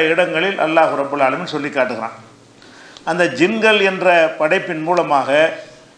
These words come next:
பெரிய பெரிய கட்டிடங்கள், அன்னைக்கு பாலஸ்தீனாக இருந்த பகுதிகளில் உருவான பல கட்டிடங்கள், சுலைமான் நபி கட்டிய அந்த ஆலயம்னு சொல்கிறாங்க இல்லையா, பைத்துல் முகத்தஸை புனர் நிர்மாணம் செஞ்சார். அந்த கட்டடங்களை எல்லாம் கட்டியது வந்து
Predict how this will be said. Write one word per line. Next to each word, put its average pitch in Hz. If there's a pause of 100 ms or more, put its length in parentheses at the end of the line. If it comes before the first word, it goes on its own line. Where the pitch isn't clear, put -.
(240)
பெரிய 214
பெரிய 185
கட்டிடங்கள், 170 (280)
அன்னைக்கு 160 (100)
பாலஸ்தீனாக 165
இருந்த 143 (100)
பகுதிகளில் 147 (580)
உருவான 170 (100)
பல 156
கட்டிடங்கள், 147 (600)
சுலைமான் 190
நபி 165 (100)
கட்டிய 170 (220)
அந்த 143 (120)
ஆலயம்னு 175
சொல்கிறாங்க 143
இல்லையா, 165 (160)
பைத்துல் 156
முகத்தஸை 143 (100)
புனர் 196
நிர்மாணம் 170
செஞ்சார். 151 (640)
அந்த 185
கட்டடங்களை 185
எல்லாம் 185 (120)
கட்டியது 160
வந்து 180